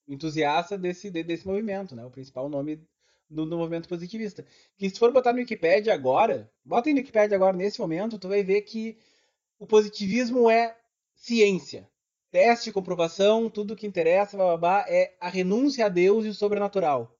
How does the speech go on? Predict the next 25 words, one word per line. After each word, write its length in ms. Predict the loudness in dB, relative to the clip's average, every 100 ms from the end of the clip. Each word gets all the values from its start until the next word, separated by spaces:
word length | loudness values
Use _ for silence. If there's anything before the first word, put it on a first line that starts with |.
| _
Então 240 | -10 -4 -4
tu 120 | -2
tem 160 | -4 -4
que 80 | -12 -4
dec-, 280 | -4 0
decidir. 720 | 0 0 -2 -6 0 0 -2 _ _ _ 6
Ou 440 | 8 8 4 -2 _ _
a 120 | -4
direita 440 | -4 -2 -2 -2 -4
é 20 |
terraplanista 960 | -6 -6 -4 -2 2 2 0 -6 -10 _ _
e 120 | -10 -6
não 280 | -4 -6
toma 300 | -8 -8 -6
vacina, 680 | -6 -8 -6 -4 -4 -6 -12 _ _ _ _
ou 420 | 4 4 4 -6 _ _ _ _
é 80 | -2
positivista. 720 | 0 0 -2 -2 -2 -2 -14 _
Porque 180 | -6 -2
o 60 | -2
exército 560 | 2 2 2 -2 -2
era 140 | -2 -2
positivista 760 | -4 -10 -12 -12 -12 -12 -16 -16 _ _ _ _
por 200 | -2 2
definição. 760 | 2 2 0 2 2 2 -6